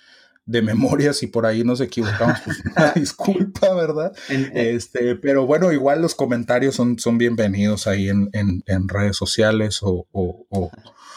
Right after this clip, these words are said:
Speaker 1: donde nos quieran mandar. Este,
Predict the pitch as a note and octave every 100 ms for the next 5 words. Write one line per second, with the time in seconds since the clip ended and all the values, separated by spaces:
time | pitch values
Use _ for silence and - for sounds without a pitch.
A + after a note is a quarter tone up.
0 | - - G2+ F#2 F#2 F#2 - G#2 G2 G2
1 | F#2 F#2 F#2 - _ _ _ - G2+ G2
2 | - - A2+ G#2+ G2+ G2+ G2